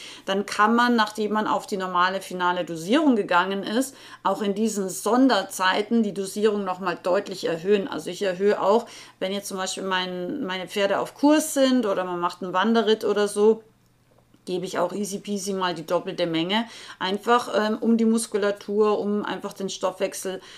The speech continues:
noch mal zu unterstützen. Anhängerfahren zum Beispiel ist auch eine ganz große Stresssituation, sowohl für den Körper als auch für die Psyche.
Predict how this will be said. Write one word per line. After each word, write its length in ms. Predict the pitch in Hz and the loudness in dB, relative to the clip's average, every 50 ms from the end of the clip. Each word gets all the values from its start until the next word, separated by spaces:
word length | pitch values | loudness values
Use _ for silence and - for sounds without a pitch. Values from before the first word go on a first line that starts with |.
| - - | -14 -10
noch 240 | - 185 190 190 - | -6 -6 -6 -6 -2
mal 260 | 190 180 175 180 180 | 0 2 2 2 0
zu 160 | - - 202 | -4 -4 -4
unterstützen. 920 | - - 180 - - 175 - - - 196 190 190 - - - 160 156 - - - - - - - | -4 -4 -2 -2 -4 -4 -4 -4 -4 -4 -4 -4 -6 -6 -6 -6 -6 -6 -10 -16 -20 -20 -20 -6
Anhängerfahren 840 | - - 220 240 262 240 233 226 208 196 190 - - 190 185 175 180 175 | -2 2 4 4 4 4 4 2 2 2 0 -2 -2 0 0 0 -2 -4
zum 160 | - 190 175 | -6 -6 -4
Beispiel 400 | 165 - 175 175 - - - 185 | -2 -2 -2 -2 -4 -6 -4 -4
ist 220 | 170 - - - | -4 -4 -4 -4
auch 340 | - 180 190 196 202 202 - | -2 0 0 0 -2 -2 -4
eine 260 | - - 185 185 180 | -8 -8 -8 -8 -10
ganz 440 | - - 202 190 220 233 226 - - | -6 -4 -4 -2 -2 -2 -4 -6 -8
große 340 | - 196 208 220 214 - 185 | -2 0 0 0 -2 -4 -10
Stresssituation, 1040 | - - - - 208 240 233 - 277 247 226 240 240 233 233 - 233 233 226 226 | -10 -10 -4 -2 0 0 0 0 -4 0 2 4 4 4 2 0 2 2 2 2
sowohl 480 | 220 214 202 175 160 175 202 214 240 233 | 2 0 -4 -6 -4 0 4 4 4 4
für 160 | 226 - 202 | 2 -2 -4
den 160 | 202 202 190 | -4 -4 -4
Körper 400 | - 202 190 185 185 - 180 - | -2 0 0 0 0 0 0 0
als 200 | - - 180 - | 0 0 -2 -4
auch 80 | 202 196 | -8 -10
für 140 | - - 185 | -10 -12 -12
die 120 | 170 185 | -12 -12
Psyche. 540 | - - - 240 269 294 294 - - 185 | -12 -4 2 6 6 6 6 4 0 -4